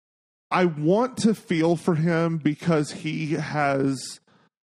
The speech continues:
hitched his wagon to someone who has completely ruined his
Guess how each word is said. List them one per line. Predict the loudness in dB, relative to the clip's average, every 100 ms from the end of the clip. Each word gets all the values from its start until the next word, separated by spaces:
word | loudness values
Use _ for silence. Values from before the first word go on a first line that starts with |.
| _
hitched | -2 0 0 -2 0
his | 0 0
wagon | 0 0 0 -2 -2 -2 -6 -8
to | -4 -4
someone | -2 -2 -2 0 0 0 0 -2 -6 -10 _ _ _ _ _ _ _ _ _ _ _ _ 0
who | 2 4
has | 2 0 -2 -4
completely | -2 -2 -4 -6 -4 -2 -2 -2 -2 -4 -4 -8 -12 _ _ _ _ _ _ _ _ _ _ -10
ruined | -2 0 2 0 0 -2 -2 -4 -6 -12 _ _
his | -10 -2 0 2 0 0 -4 -10